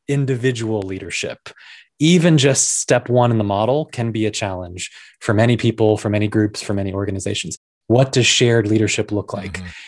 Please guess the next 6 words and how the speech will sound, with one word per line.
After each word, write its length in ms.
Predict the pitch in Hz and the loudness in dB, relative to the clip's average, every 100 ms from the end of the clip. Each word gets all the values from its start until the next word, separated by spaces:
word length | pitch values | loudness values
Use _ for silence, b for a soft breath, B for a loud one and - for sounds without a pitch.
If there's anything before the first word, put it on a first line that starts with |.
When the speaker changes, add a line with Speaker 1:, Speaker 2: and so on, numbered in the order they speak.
| B | B
Speaker 1:
Henry 280 | 139 143 135 | 2 6 6
Mintzberg 680 | 143 151 - 139 135 135 | 6 4 4 4 4 2
calls 300 | 131 120 113 | 2 2 4
that 300 | 110 110 - | 2 2 -2
communityship. 840 | - 117 123 127 110 101 - - - - | -4 0 2 4 2 -2 -4 -8 -10 -14
Speaker 2:
Hmm. 220 | - 202 | -10 -10